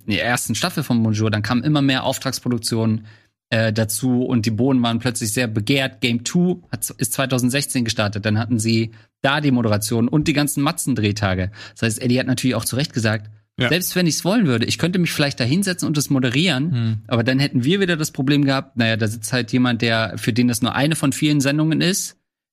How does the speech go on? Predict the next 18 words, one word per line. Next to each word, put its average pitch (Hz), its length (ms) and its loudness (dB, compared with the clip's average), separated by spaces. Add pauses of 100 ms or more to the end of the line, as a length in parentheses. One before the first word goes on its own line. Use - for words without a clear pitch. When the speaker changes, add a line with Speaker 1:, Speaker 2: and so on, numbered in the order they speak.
(120)
Speaker 1:
der 117 120 2
gar 120 140 0
nicht 123 180 0
die 113 60 -6
Zeit 135 340 -2
hat, 160 120 0
sich 135 180 -4
richtig - 240 -2
vorzubereiten, 143 680 -2
der 113 100 0
vielleicht 110 260 0
in 110 120 0
Einspielern 156 600 0
dann 127 160 0
einfach 127 240 -2
auch 113 80 0
nicht 104 160 0
kann 180 500 0